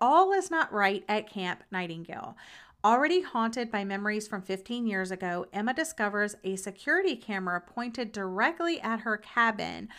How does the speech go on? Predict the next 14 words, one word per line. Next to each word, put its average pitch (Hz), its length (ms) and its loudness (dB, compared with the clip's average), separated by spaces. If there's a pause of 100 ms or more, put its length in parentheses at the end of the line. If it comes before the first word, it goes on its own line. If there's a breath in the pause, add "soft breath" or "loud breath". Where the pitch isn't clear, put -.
(260 loud breath)
mounting 226 560 2
mistrust 214 640 0
from 202 260 0
Francesca 190 880 -2 (100)
and, 311 400 0
most 226 240 -2
disturbing 208 460 -4
of 185 140 -4
all, 233 420 2 (280 loud breath)
cryptic 320 540 -4
clues 254 640 -4
Vivian 220 580 -2
left 202 320 -4
behind 196 480 -2